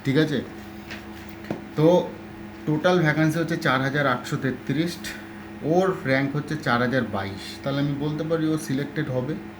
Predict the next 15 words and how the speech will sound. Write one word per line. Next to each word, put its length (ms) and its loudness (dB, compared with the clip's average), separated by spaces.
এইবার 360 4
একটা, 360 -4
এইখানে 320 -2
না 160 0
একটা 180 -4
টুইস্ট 340 0
আছে। 200 -10
কী 100 0
টুইস্ট 340 -2
আছে? 180 -2
টেন 260 2
পার্সেন্ট 380 0
ভ্যাকান্সি 440 -2
হচ্ছে 260 -4
তোমার 240 0